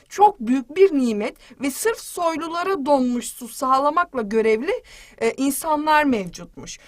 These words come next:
Yüzlerce toprak kabın içerisine su konuluyormuş.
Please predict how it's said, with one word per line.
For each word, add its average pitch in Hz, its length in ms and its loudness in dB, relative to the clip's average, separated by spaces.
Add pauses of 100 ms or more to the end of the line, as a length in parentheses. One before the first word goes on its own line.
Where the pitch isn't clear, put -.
(140)
Yüzlerce 349 840 -2
toprak 370 480 -4
kabın 247 300 -10
içerisine 262 600 -8
su - 200 -14
konuluyormuş. 339 720 -2